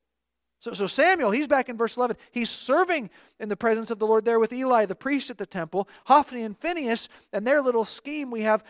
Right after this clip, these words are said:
we have extraordinary sin before the Lord. There's a, there's a contrast that the narrator is setting up for us there. And this contrast is significant, especially as we go back to consider our initial question. When, when we think about how,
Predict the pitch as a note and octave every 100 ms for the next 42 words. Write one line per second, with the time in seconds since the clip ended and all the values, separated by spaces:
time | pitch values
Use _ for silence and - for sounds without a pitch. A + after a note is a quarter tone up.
0 | _ A#3+ A3+ A3 - - A#3 A3+ A3+ A3
1 | F#3+ - D#4+ F4 D#4 C4+ A3 G#3 G3 E3+
2 | D#3 C#3 F3 G3+ F#3+ F3 F#3+ F3+ - C4+
3 | D#4+ D4 G#3+ F#3 - G#3+ G#3+ F#3+ F#3 F3+
4 | F#3+ - _ A3 - A3+ G#3 B3 D#4 -
5 | A#3+ F3 - E3+ B2 - _ _ _ _
6 | _ _ G#3+ A3 - C#4 F#4+ - C4+ A#3
7 | A#3+ A3 - F#3 A#3 F4 E4 - C#3+ -
8 | _ _ G3+ - - E4 - G3+ E3+ A3+
9 | - _ G#3+ A#3 B3 C#4 G#3+ G3+ A3+ B3
10 | - A#3 A3+ G#3+ G#3+ G#3 G#3+ F3+ - G#3+
11 | - C4 D4 - - - _ _ _ _
12 | - G#3+ A3 A3 G#3+ D#4 D4 G3+ D#3+ -
13 | A#3+ B3+